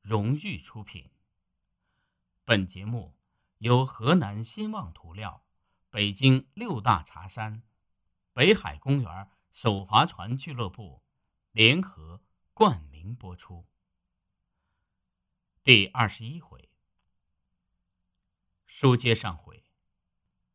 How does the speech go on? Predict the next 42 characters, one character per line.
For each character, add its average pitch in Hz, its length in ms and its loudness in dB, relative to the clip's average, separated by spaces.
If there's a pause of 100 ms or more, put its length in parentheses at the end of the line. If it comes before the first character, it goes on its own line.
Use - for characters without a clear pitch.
(680)
一 170 220 8
大 185 220 -2
清 170 220 -4
早， - 480 -16 (480)
细 - 240 2
桃 117 260 6
挺 135 400 6
着 196 100 4
大 196 280 4
肚 180 200 -8
子 90 240 -14 (360)
起 117 240 2
来 123 180 10
擀 110 260 2
了 139 120 2
面， 180 280 -6 (460)
热 143 260 4
了 120 140 4
炕， 156 240 -12 (880)
等 143 280 10
着 175 160 6
自 180 360 0
己 110 120 -8
的 110 140 2
男 110 240 2
人 131 100 -8
回 90 280 -16
来。 117 180 -20 (580)
她 139 140 4
肚 151 300 6
子 123 160 2
里 110 100 0
的 104 140 -4
娃 104 360 -2 (240)
在 113 220 0
肚 127 320 0
子 98 160 -10
里 87 380 -18 (280)
直 160 320 0
踢 175 220 -8
皮 117 220 -10
球。 107 260 -18